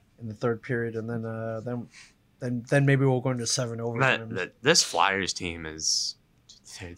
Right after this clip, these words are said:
Speaker 2: they're really good. <laughs> That's all I can say. They're just, that team is just so good.
Speaker 1: Unfortunately. All right, you got one last shot if you can get it to your own end. Or they're
Speaker 2: Yeah,
Speaker 1: just gonna
Speaker 2: in
Speaker 1: run it out.
Speaker 2: fifteen, yeah, they're just gonna run out the
Speaker 1: Yep,
Speaker 2: clock
Speaker 1: no,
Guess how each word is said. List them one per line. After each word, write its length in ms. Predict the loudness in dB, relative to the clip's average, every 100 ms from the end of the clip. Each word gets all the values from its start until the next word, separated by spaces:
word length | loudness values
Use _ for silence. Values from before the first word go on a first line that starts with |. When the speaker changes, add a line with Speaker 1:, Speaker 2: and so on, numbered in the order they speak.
| -8
Speaker 2:
they're 140 | -6
really 400 | -8 -16 -20 -8 -8 -6
good. 400 | 4 4 4 -2 -4 -20
<laughs> 240 | -16 -12 -2
That's 180 | 0
all 100 | 2
I 100 | 2
can 180 | 2 0
say. 280 | 2 4 2
They're 180 | 2 -2
just, 440 | -2 -2 0 -2 -6 -16 -16 -14 -18 -18 -16 -12 -10 -8
that 240 | -2 -2 -2
team 240 | -8 -8
is 240 | -8 -10 -10
just 360 | -8 -4 -2
so 180 | -2 -4
good. 300 | -10 -10 -10
Speaker 1:
Unfortunately. 720 | -12 -10 -8 -8 -8 -10 -10 -8
All 60 | -6
right, 120 | -6
you 80 | -4
got 120 | -2
one 180 | 0 -2
last 180 | -4
shot 340 | -4 -2 -2 -4
if 140 | -8
you 60 | -12
can 100 | -10
get 160 | -8
it 100 | -10 -8
to 120 | -8
your 200 | -6 -8
own 140 | -8
end. 300 | -8 -10 -10 -14 _ -20 -14
Or 60 | -6
they're 120 | -2
Speaker 2:
Yeah, 100 | 2
Speaker 1:
just 140 | 4
gonna 120 | 4 4
Speaker 2:
in 60 |
Speaker 1:
run 140 | 4 2
it 100 | 0
out. 100 | 4
Speaker 2:
fifteen, 360 | 4 4 2 4
yeah, 240 | 4 4
they're 160 | 4 2
just 220 | 2 0
gonna 120 | 0
run 160 | 2 2
out 60 |
the 60 | 2
Speaker 1:
Yep, 40 | 4
Speaker 2:
clock 180 | 6
Speaker 1:
no, 40 | 6